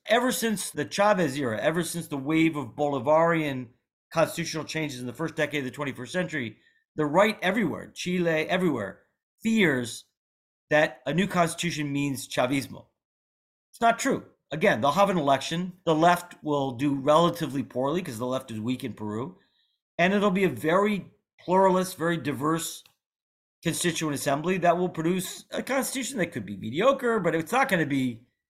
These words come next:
it's not gonna be Chavista. And so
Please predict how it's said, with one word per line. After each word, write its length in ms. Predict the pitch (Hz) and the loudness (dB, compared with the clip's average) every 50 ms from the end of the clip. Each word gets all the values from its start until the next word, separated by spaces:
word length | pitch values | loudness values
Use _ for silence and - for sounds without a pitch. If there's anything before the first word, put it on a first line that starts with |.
| _ _ | _ _
it's 100 | - 240 | -2 -2
not 100 | 240 180 | 0 0
gonna 180 | 165 131 123 110 | 0 -2 -4 -6
be 0 | |
Chavista. 600 | - - 120 117 139 160 156 - - 87 - - _ _ _ _ _ _ _ _ _ _ _ _ _ _ _ | -2 -2 0 2 2 0 -2 -4 -8 -12 -14 -14 _ _ _ _ _ _ _ _ _ _ _ _ _ _ _
And 260 | - 143 139 139 135 | 0 2 2 2 0
so 580 | - - 160 151 147 143 139 139 139 - - | -2 0 4 6 6 6 6 4 0 -4 -8